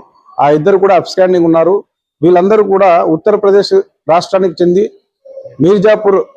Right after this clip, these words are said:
టౌన్కి సంబంధించిన వాళ్ళుగా గుర్తించడం జరిగింది. వాళ్ళు అక్కడ నుంచి ఇక్కడికి వెహికల్కి, వెహికల్లో రావడం ఇవన్నీ మేము ఐపీఎఫ్ కర్నూలు మరియు మన, ఆ, హైదరాబాద్ సిఐబిలో పనిచేస్తున్నటువంటి వీరు స్టాఫ్,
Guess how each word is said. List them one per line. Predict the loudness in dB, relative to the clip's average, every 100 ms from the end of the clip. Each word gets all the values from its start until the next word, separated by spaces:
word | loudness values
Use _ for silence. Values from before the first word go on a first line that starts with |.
| -8 -4 0
టౌన్కి | 0 0 -2
సంబంధించిన | -2 -2 -2 -2
వాళ్ళుగా | 0 2 0
గుర్తించడం | -2 -4 -2 0 0
జరిగింది. | 0 -2 -4 -10 _ _ _ _ _ _ -2
వాళ్ళు | 0
అక్కడ | 0 0
నుంచి | -2 0 0 0 -2
ఇక్కడికి | -4 0 0
వెహికల్కి, | 2 0 0 -2 0 0 0 0
వెహికల్లో | 0 0 0
రావడం | 2 2 0
ఇవన్నీ | 0 0 0 0 -2 -8 _ _ -2
మేము | 0 2 2
ఐపీఎఫ్ | 2 2 0 0 -2
కర్నూలు | 0 0 0 -2 -6 _ _ _ -2
మరియు | 2 2 2 0 -2
మన, | -2 0 0 -4 _ _ _ _ -4
ఆ, | -2
హైదరాబాద్ | 0 2 2 2 2 0
సిఐబిలో | 0 2 2 0
పనిచేస్తున్నటువంటి | 0 0 0 -2 -4 -2
వీరు | 0 0
స్టాఫ్, | 0 0 0 0